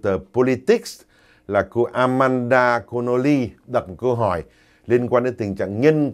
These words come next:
quyền của Trung Quốc, liên quan đến thái độ mà Trung Quốc đang muốn bành trướng lãnh thổ và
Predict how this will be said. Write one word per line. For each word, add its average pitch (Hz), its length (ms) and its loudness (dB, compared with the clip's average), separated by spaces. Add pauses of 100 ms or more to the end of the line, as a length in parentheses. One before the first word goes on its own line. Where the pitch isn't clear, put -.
quyền 104 420 0 (160)
của 92 120 -2
Trung 113 240 -4
Quốc, 190 140 4 (580)
liên 120 280 2
quan 117 200 2
đến 113 160 -6
thái 143 300 0
độ 135 220 4
mà 101 140 -4
Trung 113 200 -8
Quốc 139 200 -6
đang 117 220 -2
muốn 131 200 -4
bành 107 240 0
trướng 135 220 -2
lãnh 127 220 -2
thổ 82 360 -2
và 87 280 -4